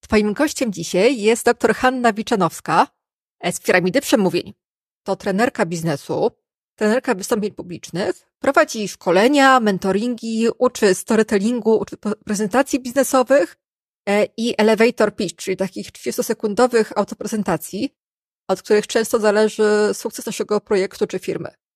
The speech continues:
Po prostu w skrócie uczy tego, że fajnie mieć jakąś historię i jak tą historię opowiedzieć.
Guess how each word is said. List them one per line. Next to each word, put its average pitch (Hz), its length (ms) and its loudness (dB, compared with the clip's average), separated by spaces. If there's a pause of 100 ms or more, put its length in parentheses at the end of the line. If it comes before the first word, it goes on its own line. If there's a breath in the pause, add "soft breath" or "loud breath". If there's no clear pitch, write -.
(400)
Po 202 80 -6
prostu 214 560 2 (140)
w - 60 -20
skrócie 277 440 2
uczy 240 260 0
tego, 247 360 4
że 220 140 -2
fajnie 247 320 2
mieć 226 140 -2
jakąś 220 220 -2
historię 170 640 -2 (680)
i 196 60 -6
jak 214 200 2
tą - 140 -4
historię - 420 -2
opowiedzieć. - 680 -8